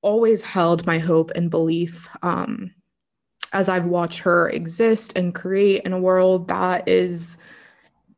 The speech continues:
hell-bent on diminishing her existence and creativity.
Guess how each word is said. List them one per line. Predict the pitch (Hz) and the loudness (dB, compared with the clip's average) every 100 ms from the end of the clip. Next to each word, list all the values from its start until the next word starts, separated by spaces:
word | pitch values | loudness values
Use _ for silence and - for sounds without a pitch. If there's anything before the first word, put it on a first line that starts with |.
| - - | -10 0
hell-bent | 214 185 180 185 185 - | 2 4 2 0 0 -2
on | 175 170 165 175 180 - _ _ | -2 -2 -2 -4 -6 -14 _ _
diminishing | - 185 180 170 - 185 175 | -4 -2 -2 -4 -6 -6 -4
her | 180 175 - - | -2 0 0 -4
existence | 175 - 175 190 185 180 | -8 -8 -8 -6 -6 -6
and | 190 180 | -8 -6
creativity. | 180 185 185 180 185 196 190 | -4 -4 -6 -6 -6 -6 -8